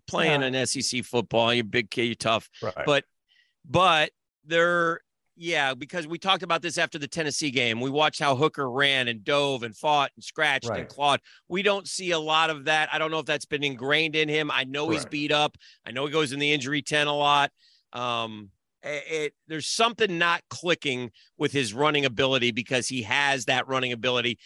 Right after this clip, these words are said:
Speaker 1: And if Florida is going to, I'll say this: If Florida's gonna beat L S U, he's gotta run.
Speaker 2: Correct.
Speaker 1: They
Speaker 2: That's
Speaker 1: won't beat him if
Speaker 2: exactly
Speaker 1: he,
Speaker 2: right.
Speaker 1: if he,
Speaker 2: Yeah.
Speaker 1: if he does what
Speaker 2: Yeah.
Speaker 1: he did against Missouri, they ain't beating him.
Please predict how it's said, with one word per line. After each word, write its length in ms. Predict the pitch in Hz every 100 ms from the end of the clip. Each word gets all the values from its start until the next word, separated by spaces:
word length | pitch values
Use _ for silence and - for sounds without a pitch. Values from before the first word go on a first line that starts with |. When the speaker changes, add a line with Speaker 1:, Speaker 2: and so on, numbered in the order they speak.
| - _
Speaker 1:
And 140 | 139
if 100 | 143
Florida 360 | - 165 180 175
is 140 | 147 110
going 300 | 165 151 143
to, 180 | 135 120 _ _
I'll 180 | - 185
say 180 | 220 202
this: 240 | 220 214
If 80 | -
Florida's 240 | - 175 160
gonna 100 | 180
beat 180 | 180 190
L 160 | 202
S 180 | 202 -
U, 240 | 247 190 - _
he's 120 | 104
gotta 220 | 90 101
run. 320 | 107 135 123 85 _ _ _ 117
Speaker 2:
Correct. 320 | 120 98 101 131
Speaker 1:
They 60 | 135
Speaker 2:
That's 100 | 170
Speaker 1:
won't 120 | 202
beat 100 | 233
him 180 | 302 269
if 60 | 214
Speaker 2:
exactly 260 | - -
Speaker 1:
he, 40 | 170
Speaker 2:
right. 0 |
Speaker 1:
if 60 | 156
he, 140 | 156 _
Speaker 2:
Yeah. 200 | 120 87 -
Speaker 1:
if 60 |
he 80 | 151
does 200 | 220 269
what 80 | 285
Speaker 2:
Yeah. 40 |
Speaker 1:
he 40 | 285
did 120 | 269
against 260 | 254 247 175
Missouri, 360 | 185 208 190
they 100 | 165 190
ain't 120 | 180
beating 220 | 170 160
him. 100 | 90